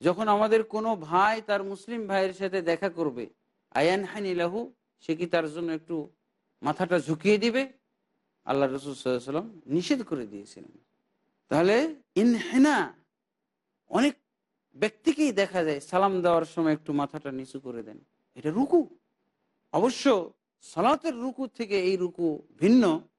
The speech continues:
সালাতের রুকু তো নির্দিষ্ট নিয়মে করতে হয়,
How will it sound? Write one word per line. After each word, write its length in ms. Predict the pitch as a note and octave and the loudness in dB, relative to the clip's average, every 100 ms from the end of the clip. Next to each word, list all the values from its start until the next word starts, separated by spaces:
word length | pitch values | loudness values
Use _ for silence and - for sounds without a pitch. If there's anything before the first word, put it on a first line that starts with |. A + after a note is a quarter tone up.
| _ _ _ | _ _ _
সালাতের 500 | - F3+ G#3+ A3 G3+ | 0 2 2 -2 -4
রুকু 280 | G3 G3 A3 | -6 -8 -4
তো 260 | G3 F3+ - _ _ _ | -4 -4 -10 _ _ _
নির্দিষ্ট 600 | D#3+ E3+ D#3+ A3+ - G3+ F3+ - | -4 -2 -2 -8 -2 0 0 0
নিয়মে 420 | D#3+ G#3+ D#4 D#4 | 2 4 4 2
করতে 340 | G#3+ G3+ - | -2 -6 -8
হয়, 220 | C3+ B2 | -10 -10